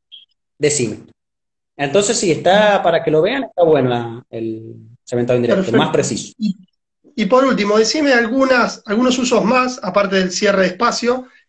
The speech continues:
Speaker 2: que, que nos da el microimplante.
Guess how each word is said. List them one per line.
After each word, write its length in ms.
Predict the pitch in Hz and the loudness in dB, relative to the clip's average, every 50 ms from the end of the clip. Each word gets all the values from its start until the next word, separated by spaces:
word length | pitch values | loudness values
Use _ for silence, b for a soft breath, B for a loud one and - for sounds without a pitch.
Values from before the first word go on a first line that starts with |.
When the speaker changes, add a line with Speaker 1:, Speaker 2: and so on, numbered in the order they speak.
| _ _ _ _ _ _ _ _ _ _ _ | _ _ _ _ _ _ _ _ _ _ _
Speaker 2:
que, 920 | - - 180 175 175 175 170 170 170 170 170 165 165 165 165 165 165 165 - | -8 -4 -2 -2 0 0 0 0 0 0 0 -2 -2 -2 -2 -4 -6 -6 -6
que 160 | - 180 180 - | -6 -6 -4 -4
nos 200 | 175 170 156 180 | -2 -2 0 2
da 180 | 226 247 247 | 2 2 2
el 100 | 214 196 | 2 2
microimplante. 960 | 190 190 185 185 190 185 180 170 190 185 175 165 151 147 143 - 160 185 - | 2 0 0 0 -2 -2 -2 -2 -2 -2 -2 -2 -4 -6 -10 -12 -14 -16 -16